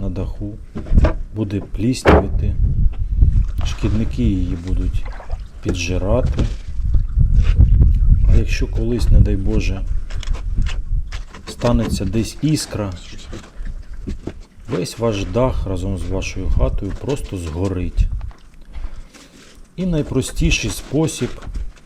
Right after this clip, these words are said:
і найнадійніший, це не кісточкою, не валіком, не розпилювачем, а зробити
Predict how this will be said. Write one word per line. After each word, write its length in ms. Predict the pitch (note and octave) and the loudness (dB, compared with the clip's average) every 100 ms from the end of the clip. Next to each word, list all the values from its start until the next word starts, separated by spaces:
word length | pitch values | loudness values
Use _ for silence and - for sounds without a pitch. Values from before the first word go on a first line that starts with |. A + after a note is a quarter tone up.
| - - | -8 -2
і 80 | B2+ | 0
найнадійніший, 1200 | A2+ C3 B2 G2+ F#2 F#2+ B2+ B2+ A2+ - - G#2 - - - - _ - - - - | 2 4 4 2 0 2 2 2 -2 -6 -8 -10 -12 -18 -20 -20 _ -20 -20 -20 -20
це 180 | - A#2 | -6 -2
не 280 | C3 E3 F3 - - - - - - - - | -2 -2 -6 -14 -12 -6 -4 -4 -6 -2 2
кісточкою, 840 | - C#3+ - A#2+ - - A2 G#2 G2+ G#2+ - - - | 4 4 4 4 0 -2 -6 -4 -4 -4 -6 -8 -10
не 200 | A2 D3 | -2 -2
валіком, 960 | C#3 G2 A#2 C3+ A#2 A2+ - - - - - - - - - - - - - D3+ C#3+ - | -2 0 0 0 0 -4 -2 6 8 8 6 4 0 -6 -8 -12 -12 -10 -2 0 0 2
не 120 | - | 6
розпилювачем, 1120 | A#2+ - - - A#2+ C#3 B2+ G#2+ G#2 - G#2+ G2+ - - - - - - - - - - - - - - - - - - - - - - - - - - - - | 6 6 2 2 4 4 4 2 0 -2 -2 -2 -2 0 2 4 2 2 2 2 2 -2 -2 -4 -6 -8 -10 -10 -14 -14 -14 -12 -10 -10 -8 -10 -10 -4 -2 2
а 100 | - | 0
зробити 680 | A2+ B2 A2+ D#3 - F#2+ | 0 -2 2 0 0 -6